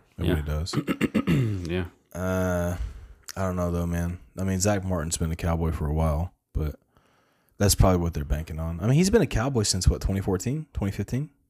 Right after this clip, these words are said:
Speaker 2: Something like that, yeah.
Speaker 1: So he's, uh, he, he's almost a ten-year vet, and you're like, "Well, do we pay a ten-year vet a crazy four or five-year contract, or do we just go draft
Speaker 2: Well,
Speaker 1: somebody else?" You
Speaker 2: I
Speaker 1: know?
Speaker 2: don't know. Uh, I,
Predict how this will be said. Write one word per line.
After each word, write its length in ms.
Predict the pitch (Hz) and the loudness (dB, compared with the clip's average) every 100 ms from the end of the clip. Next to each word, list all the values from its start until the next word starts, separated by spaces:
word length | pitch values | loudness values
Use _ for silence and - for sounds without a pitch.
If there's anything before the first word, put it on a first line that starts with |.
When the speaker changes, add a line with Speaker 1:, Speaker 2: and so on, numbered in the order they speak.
| _ | _
Speaker 2:
Something 320 | - - 113 101 | -10 -6 -2 -2
like 100 | 98 | -2
that, 220 | 92 80 | -2 0
yeah. 220 | 98 107 - - - | 0 -2 -6 -14 0
Speaker 1:
So 160 | 101 | 4
he's, 260 | 110 113 101 - - | 6 4 0 -4 -12
uh, 120 | 82 - | -10 -8
he, 140 | 107 - _ | -8 -8 _
he's 160 | - 117 | 2 4
almost 340 | 135 143 - | 6 4 2
a 60 | 104 | 2
ten-year 340 | - 95 85 | 2 2 2
vet, 340 | 78 101 113 - - | 4 4 4 2 -4
and 140 | 92 95 | -2 2
you're 100 | 92 | 2
like, 200 | 85 80 | 2 0
"Well, 280 | 98 110 104 | 0 0 -4
do 80 | - | -2
we 100 | 90 | 4
pay 200 | 82 98 95 | 4 4 0
a 40 | |
ten-year 340 | - 98 95 92 | -2 -2 0 2
vet 280 | 95 98 - _ - | 2 0 -4 _ -12
a 60 | 87 | -6
crazy 400 | - 98 95 90 | 2 4 4 2
four 220 | - 101 | 2 2
or 40 | 95 | 4
five-year 320 | 98 95 95 | 4 4 2
contract, 520 | 98 104 117 113 - | 0 0 0 0 -2
or 40 | 87 | -2
do 140 | 87 | 0
we 100 | 82 | 0
just 420 | 80 85 - - | 0 -2 -2 -4
go 140 | 90 87 | -4 -2
draft 240 | 87 82 | -2 -2
Speaker 2:
Well, 160 | 92 87 | 0 0
Speaker 1:
somebody 180 | 82 | 0
else?" 360 | 87 85 - - _ _ _ _ _ - _ _ - - - - 90 | 0 -2 -4 -12 _ _ _ _ _ -20 _ _ -20 -20 -20 -10 0
You 120 | 90 | 4
Speaker 2:
I 40 | |
Speaker 1:
know? 80 | 120 | 4
Speaker 2:
don't 280 | 101 95 - - - - | 2 -2 -4 -8 -10 -6
know. 60 | 123 | -2
Uh, 220 | 110 101 | 0 -2
I, 120 | - | -4